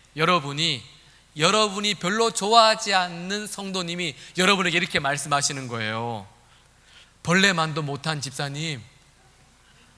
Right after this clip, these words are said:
죽을 수밖에 없는 더럽고 추한 권사님", 이렇게 말씀을 하시면 여러분 어떻게 반응하십니까? 기분 나쁘죠.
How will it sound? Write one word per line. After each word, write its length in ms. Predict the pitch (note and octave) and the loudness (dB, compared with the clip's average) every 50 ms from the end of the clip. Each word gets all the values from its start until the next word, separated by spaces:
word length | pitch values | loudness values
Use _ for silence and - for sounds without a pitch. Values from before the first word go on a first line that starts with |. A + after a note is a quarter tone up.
| _ _ _ - - - - - - - | _ _ _ -20 -20 -20 -20 -18 -2 2
죽을 320 | - G#3+ A3+ G3+ B3 A3 | 4 4 6 6 4 2
수밖에 340 | - - G#3+ F#3+ D#3+ - F#3 | 4 6 4 4 6 4 2
없는 340 | F3+ F3 F3 F3 F3+ E3+ - | 4 4 2 0 -2 -4 -2
더럽고 380 | - E3 F#3 A3 A3 G#3+ F#3+ | 0 0 0 0 0 -4 -6
추한 400 | - - - G3+ F#3+ F#3+ F#3+ F3+ | -6 -4 2 4 4 4 4 2
권사님", 680 | - E3 E3+ E3 F3+ F3 E3 E3 F3+ G3 G#3 G3 D3 A#2 - - - - - - - - - | -2 -4 -2 -2 -2 -2 -2 -2 -2 -2 -2 -2 -2 -6 -12 -20 -20 -20 -20 -20 -20 -12 -4
이렇게 280 | D4+ D4+ - - B3 | -2 0 2 2 2
말씀을 420 | G3 E3+ E3+ F3 E3+ G#3 F#3+ F3+ E3 | 4 4 2 2 2 0 0 2 2
하시면 520 | D#3 D3+ - E3 E3 F#3 F#3+ F3 D3 A#2+ - - - - - | 2 0 -2 -4 -2 0 2 2 0 -2 -6 -16 -14 -4 0
여러분 200 | F#3 G3 G3+ F#3 | 2 4 4 4
어떻게 320 | D#3 F3 - - - - G3 | 2 2 0 0 2 0 0
반응하십니까? 960 | - - D#3 D3+ D#3+ D#3+ D3 C#3+ C#3 - D3 C3 B2 A2+ - A2 G#2+ A2 - _ _ _ _ _ _ _ _ _ _ _ _ _ _ _ _ _ _ _ _ _ _ _ _ _ | 2 2 0 0 0 -2 -4 -4 -4 -6 -6 -8 -10 -12 -12 -14 -14 -14 -18 _ _ _ _ _ _ _ _ _ _ _ _ _ _ _ _ _ _ _ _ _ _ _ _ _
기분 320 | - - - D#3+ D#3 F3 D#3 | -4 -2 -2 0 -2 -2 -4
나쁘죠. 560 | C#3 B2 - C3 C3 - B2 A2+ G#2 G2 G2 | -4 -6 -6 -8 -10 -10 -10 -12 -12 -14 -18